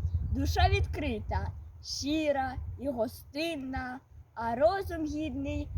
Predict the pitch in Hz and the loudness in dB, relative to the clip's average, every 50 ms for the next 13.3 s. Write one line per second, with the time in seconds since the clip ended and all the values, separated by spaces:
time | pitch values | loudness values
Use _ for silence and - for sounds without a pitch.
0 | - - - - - - 269 277 320 330 311 254 233 233 233 220 226 - - 233 | -4 -4 -6 -8 -10 -8 0 2 4 4 4 2 2 -2 -6 -6 -6 -6 -4 -4
1 | 220 220 214 226 240 240 - - - - - 165 - - - - - - - - | -4 -4 -2 -2 -2 -2 -2 -6 -10 -10 -10 -10 -10 -12 -12 -16 -14 -14 -14 -14
2 | - - - 247 294 339 359 370 381 - - - 370 370 - - - 415 415 427 | -14 -10 -4 -2 -2 0 2 2 0 0 0 0 0 0 0 0 4 6 6 6
3 | 427 415 - - - - - - 311 - - - - 427 415 403 - 294 240 226 | 6 4 2 -4 -8 -8 -6 -4 -4 -4 -2 2 4 6 6 6 4 2 4 4
4 | 214 202 - - - - 285 294 285 - 302 302 320 302 294 - - - - 262 | 6 6 6 6 6 6 6 6 6 6 4 4 2 2 2 0 -2 2 2 2
5 | 240 196 202 - - - - - 196 202 - - - - - _ - - 285 311 | 2 4 2 4 4 4 4 2 -2 -4 -10 -14 -16 -20 -20 _ -12 -8 -8 -8
6 | - - - 359 381 392 392 415 453 - - - 339 269 - 339 - - - 240 | -6 -4 0 0 0 0 0 -2 -8 -8 -6 -2 -2 0 0 -2 -6 -8 -12 -12
7 | - - - 269 262 381 427 415 359 277 262 285 - - - 233 240 233 240 233 | -12 -12 -12 -8 -4 -2 -2 0 0 -2 -2 -4 -6 -6 -4 -4 -2 -2 -2 -4
8 | - _ 214 208 185 - - - _ _ _ _ _ - - _ 247 240 - - | -4 _ -14 -12 -12 -12 -14 -16 _ _ _ _ _ -20 -16 _ -12 -10 -8 -8
9 | 240 247 277 - - 269 262 240 - 294 320 294 262 269 262 254 294 349 392 392 | -8 -8 -8 -10 -14 -16 -16 -14 -10 -6 -6 -6 -4 -4 -6 -6 -4 -2 -2 -2
10 | - - - - 339 330 339 339 359 _ _ _ _ - 349 - _ 247 247 247 | -2 -4 -12 -12 -12 -10 -10 -10 -12 _ _ _ _ -14 -14 -14 _ -12 -12 -12
11 | - - 233 220 214 214 196 - - - - 208 196 - _ _ _ _ _ _ | -10 -8 -4 -4 -4 -4 -4 -10 -16 -20 -20 -20 -20 -20 _ _ _ _ _ _
12 | _ _ - - - 254 240 240 269 349 415 427 - _ 320 302 302 285 269 247 | _ _ -20 -16 -4 -2 0 2 6 6 6 6 4 _ -12 -10 -8 -6 -6 -6
13 | 220 202 - _ - 190 | -6 -8 -10 _ -20 -20